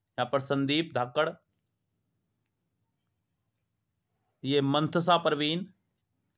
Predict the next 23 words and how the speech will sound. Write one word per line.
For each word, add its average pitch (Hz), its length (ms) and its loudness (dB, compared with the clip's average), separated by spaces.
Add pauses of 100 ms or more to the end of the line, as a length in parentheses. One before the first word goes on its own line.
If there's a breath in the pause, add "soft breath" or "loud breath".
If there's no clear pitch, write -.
(460)
ये 151 120 0
गफ्फार 156 480 4
है 180 100 4
बच्चों, 170 280 -2
ये 170 300 -2
हैं 185 140 0
वो 175 140 2
टॉपर 170 300 0
स्टूडेंट 151 340 -2
हमारे 143 220 4
यहाँ 139 100 4
पे, 135 160 -4
जिनके 139 400 -4 (580)
सबसे 131 220 -6
हाईएस्ट 135 300 0
मार्क्स 131 180 0
बन 131 100 -2
रहे 135 80 -2
हैं 139 80 2
अभी 135 80 -2
तक। 139 220 -4 (540)
वन 151 120 0
सेवेंटी 156 520 -2